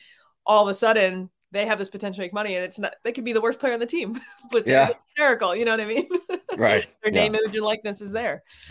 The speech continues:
Speaker 1: So it is,
Speaker 2: <laughs>
Speaker 1: it is gonna be interesting. I'm so curious. I'm so curious what happens and, and just to watch all this play out. And you just, you hope it doesn't, there's no ugly side to it as well. It's, you hope it's just good and, and discovery, and you go from there.
Speaker 2: You, um, so Pat Murphy picked up his, what, three thousandth win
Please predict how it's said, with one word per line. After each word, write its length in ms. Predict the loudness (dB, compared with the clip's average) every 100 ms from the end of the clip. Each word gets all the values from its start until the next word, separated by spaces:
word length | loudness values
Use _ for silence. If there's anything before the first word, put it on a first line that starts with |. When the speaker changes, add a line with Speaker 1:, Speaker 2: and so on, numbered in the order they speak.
| -14 -2
Speaker 1:
So 140 | 0
it 60 | 4
is, 140 | 4 2
Speaker 2:
<laughs> 20 |
Speaker 1:
it 160 | 4 4
is 100 | 4
gonna 120 | 0
be 100 | -4
interesting. 260 | -4 -6 -8
I'm 140 | -6
so 560 | -6 -4 0 2 2 -2
curious. 600 | -4 -6 -4 -6 -10 -14 -12
I'm 80 |
so 260 | -8 -6 -6
curious 340 | -6 -8 -8
what 100 | -8
happens 340 | -8 -8 -12 -16
and, 240 | -16 -16
and 120 | -16
just 140 | -14 -12
to 60 |
watch 240 | -8 -8 -6
all 100 | -8
this 140 | -8
play 180 | -6 -4
out. 200 | -4 -6
And 80 | -6
you 60 | -6
just, 200 | -8 -8
you 160 | -8 -2
hope 200 | -2 -2
it 140 | -4
doesn't, 340 | -4 -4 -8 -10
there's 160 | -12 -8
no 140 | -4
ugly 240 | -4 -6 -10
side 260 | -6 -6
to 100 | -6
it 60 | -10
as 120 | -10
well. 220 | -10 -12 -14 -16
It's, 180 | -14 -14
you 100 | -8
hope 160 | -6 -6
it's 120 | -8
just 160 | -10 -6
good 280 | -4 -4 -6
and, 180 | -10 -14
and 400 | -16 -16 -20 -10
discovery, 540 | -4 -2 0 0 -2
and 220 | -2 -6 -18 -12
you 80 |
go 120 | -6 -6
from 140 | -6
there. 240 | -10 -12 _ _ -18 -14 -14 -16 -10
Speaker 2:
You, 160 | -8 -8 _ 0
um, 320 | 2 2 -4 _ _ -20 -20 -20 -20 _ _ -6
so 180 | -2 0
Pat 280 | 2 2
Murphy 300 | 2 0 -2
picked 220 | -4 -4 -2
up 120 | -2
his, 160 | -4 0
what, 260 | 0 0
three 160 | -4 -2
thousandth 460 | 4 4 2 -4
win 340 | -6 -6 -6